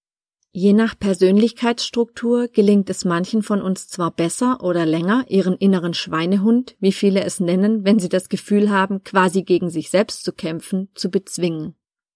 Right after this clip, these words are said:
Doch gleicht das, was da vor sich geht, oft einer Art Tauziehen. Und nicht immer ist der vermeintliche Sieg auch wirklich ein Sieg. Manchmal ist es lediglich eine Symptomverschiebung.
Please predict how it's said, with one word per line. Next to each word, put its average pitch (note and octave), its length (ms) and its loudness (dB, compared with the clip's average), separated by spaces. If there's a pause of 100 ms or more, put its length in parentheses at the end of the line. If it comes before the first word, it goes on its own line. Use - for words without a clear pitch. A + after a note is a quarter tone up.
(100)
Doch G#3 240 0
gleicht F3+ 400 2
das, B3 300 -4
was F#3 200 -4
da E3+ 140 -2
vor E3 240 -2
sich F#3+ 240 -4
geht, G#3 260 0
oft - 240 -6
einer F#3+ 240 -2
Art - 240 -4
Tauziehen. F3 880 -2 (340)
Und G#3 160 4
nicht A#3 320 2
immer G3+ 260 2
ist - 140 -6
der F3+ 100 0
vermeintliche F3 680 -2
Sieg F#3 360 -2
auch F3 160 -8
wirklich E3+ 380 -6
ein F#3 160 0
Sieg. D#3 400 -6 (640)
Manchmal F3+ 540 0
ist - 160 -6
es G3+ 140 -8
lediglich F3+ 520 0
eine G3 220 2
Symptomverschiebung. F#3 1300 0